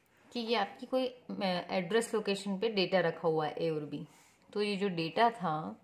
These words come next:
वो ऐड हो जाएगा और किस में save हो जाएगा, आर वन में। ऐसे ही अब ये solve हो गया, अब किसको करना है, सी plus D को। तो हम फिर से लिखेंगे ऐड, ये जो ऐड है ये हमारा opcode मान के चल रहे हैं हम।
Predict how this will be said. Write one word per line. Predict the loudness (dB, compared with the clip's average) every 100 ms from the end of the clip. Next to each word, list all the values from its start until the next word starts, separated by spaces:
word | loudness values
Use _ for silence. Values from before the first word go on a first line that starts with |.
| _
वो | -2 0
ऐड | 2 0 0
हो | -2
जाएगा | -2 -2 -2 -4 -6 -12 -20 -20 _ _ -20 _ _ -2
और | -2 -2
किस | -6 -4
में | -4
save | 0 0
हो | 0
जाएगा, | 2 2 2 0 -4 -8 _ _ _
आर | -4 -2 -2
वन | -6 -8
में। | -8 -14 -18 -20 _ _ _ _ _
ऐसे | 0 2 4
ही | 4 4 0 -2 -12 -20 -20 -8
अब | -4
ये | 4 6
solve | 8 8 8
हो | 6
गया, | 4 2 -2
अब | -4 -6
किसको | -2 -2
करना | 0 0 0
है, | -2 -4
सी | -6 -4 -4
plus | 0 0 0
D | -2 -4 -4
को। | -8 -8 -8
तो | -6
हम | -6 -6 -4
फिर | -4
से | -2 -2
लिखेंगे | 0 0 0 0
ऐड, | 0 2 2 0 -4 -20 -20 -20 -20 -20 _ _ _ _ -2
ये | 0
जो | 4
ऐड | 4 4 4
है | 2
ये | 2
हमारा | 0 2 4
opcode | 4 2 0 2
मान | 2 -2 -4
के | -8
चल | -8
रहे | -8 -10
हैं | -12
हम। | -12 -14